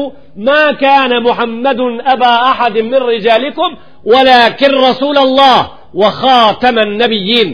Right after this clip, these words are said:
Tha, Unë, Muhammedi nuk është njeri nga babat e juaj, Po ai është i pejgamber edhe është i fundit.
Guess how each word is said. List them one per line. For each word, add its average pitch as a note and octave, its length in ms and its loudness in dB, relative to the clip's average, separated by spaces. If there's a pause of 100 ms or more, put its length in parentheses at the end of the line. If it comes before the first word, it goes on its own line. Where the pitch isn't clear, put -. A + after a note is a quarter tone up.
(400)
Tha, A3+ 160 0
Unë, A#3 180 0 (220)
Muhammedi A3+ 440 0
nuk A3 140 2
është A#3+ 200 0
njeri A#3 300 0
nga G#3+ 140 0
babat G#3+ 340 0
e G3+ 80 0
juaj, C4+ 360 2 (340)
Po G#3+ 160 0
ai G#3+ 240 -2
është A3 400 -8 (140)
i G3+ 140 -10 (280)
pejgamber G3 560 -2 (200)
edhe G3+ 240 -4 (140)
është - 180 -8 (140)
i A#3 60 -8 (100)
fundit. A#3 520 -4